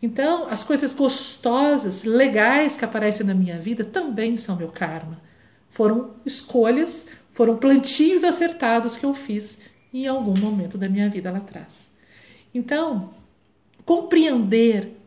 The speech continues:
a lei do karma, né, compreender a vida, faz com que a gente viva de forma mais leve, de forma mais feliz. Quanto mais eu conhecer as leis da vida, melhor eu vou viver.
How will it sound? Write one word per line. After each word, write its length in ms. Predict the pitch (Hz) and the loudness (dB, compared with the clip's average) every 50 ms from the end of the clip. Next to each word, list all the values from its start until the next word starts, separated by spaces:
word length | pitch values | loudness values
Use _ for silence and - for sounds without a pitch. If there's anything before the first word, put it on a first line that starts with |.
| _ - | _ -6
a 100 | - 196 | -2 0
lei 180 | 190 185 190 190 | 2 2 2 0
do 80 | 185 | 0
karma, 560 | 185 - - 165 165 165 165 165 165 160 160 - - - - - _ - | -4 -6 -6 -6 -4 -6 -6 -8 -10 -14 -16 -18 -20 -20 -20 -20 _ -12
né, 80 | 185 185 - | -12 -10 -6
compreender 720 | - 320 330 320 - 262 247 220 208 196 226 262 285 277 254 | -4 -4 -4 0 2 2 2 2 2 2 2 4 4 4 4
a 120 | 226 214 | 4 2
vida, 680 | 185 175 165 - - - 220 226 233 226 - 180 170 - - - _ _ | 0 -4 -6 -10 -6 -4 -2 0 0 -2 -2 -6 -8 -8 -12 -20 _ _
faz 300 | _ - 247 247 254 247 | _ -6 -4 -4 -4 -4
com 100 | - 247 | -4 -4
que 80 | 233 240 | -2 -2
a 40 | - | -2
gente 260 | - 247 - - 240 | -2 -4 -4 -4 -4
viva 420 | 196 185 196 214 254 277 247 233 | -2 -2 0 0 0 0 0 -2
de 100 | - 240 | -4 -4
forma 440 | 220 - - 240 226 226 233 233 233 | -8 -6 -2 0 0 0 0 -2 -2
mais 300 | 226 226 240 262 247 - | -2 -2 -2 -4 -2 -2
leve, 460 | 240 208 202 190 196 196 208 196 208 | -2 -2 0 0 -2 -2 -2 -4 -4
de 100 | 185 185 | -8 -10
forma 420 | - - - 202 190 190 196 196 185 | -12 -10 -8 -6 -4 -4 -4 -2 -2
mais 260 | 196 202 202 - - | 0 -2 -2 -4 -4
feliz. 640 | - 269 262 233 214 196 196 202 - - - _ _ _ _ - - - _ _ _ | -6 -4 -4 -2 -2 -4 -6 -8 -12 -20 -20 _ _ _ _ -20 -20 -20 _ _ _
Quanto 440 | - 359 392 453 - - 440 392 320 | 2 2 2 2 2 0 0 0 2
mais 300 | 254 220 202 196 185 190 | 2 2 2 2 2 0
eu 60 | 196 | -2
conhecer 440 | 190 - 202 196 196 190 - 277 269 | -2 0 0 0 0 0 -2 0 0
as 120 | 277 269 240 | 0 0 0
leis 260 | 226 202 208 196 190 | 0 0 0 0 0
da 100 | 185 175 | -4 -4
vida, 320 | 165 175 202 214 196 196 | -4 -4 -4 -2 0 0
melhor 260 | 202 208 202 196 196 | 0 0 0 0 -2
eu 80 | 208 196 | -4 -6
vou 120 | 190 196 | -6 -8
viver. 420 | 185 202 190 185 - 139 - - | -8 -8 -10 -10 -12 -16 -18 -18